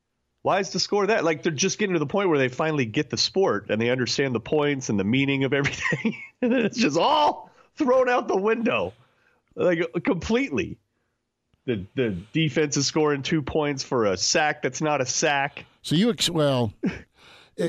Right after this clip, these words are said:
Speaker 1: No.
Speaker 2: if it's, if it's a, a first half of thudding and you, you two-hand touch 'em, yeah, that's a sack. It's just not your normal football sack.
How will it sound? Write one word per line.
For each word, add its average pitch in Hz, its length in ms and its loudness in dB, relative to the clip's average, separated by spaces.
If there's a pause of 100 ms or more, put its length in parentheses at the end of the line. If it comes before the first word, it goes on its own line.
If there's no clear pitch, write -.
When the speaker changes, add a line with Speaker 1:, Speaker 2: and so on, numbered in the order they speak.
Speaker 1:
No. 247 180 2
Speaker 2:
if 175 200 0
it's, 156 180 -2
if 165 160 2
it's - 400 -4
a, 151 300 0
a - 20 2
first 208 400 0
half 175 320 0
of 131 160 0
thudding 127 720 0 (1160)
and 151 200 0
you, 143 160 2
you 131 600 0 (340)
two-hand 156 460 2
touch 185 320 0
'em, 151 260 -2
yeah, 185 320 2
that's 127 300 0
a 156 40 0
sack. - 640 -2 (560)
It's - 140 -10
just 156 180 0
not 165 160 -2
your 147 140 2
normal 156 400 2
football 107 480 -2
sack. - 340 -4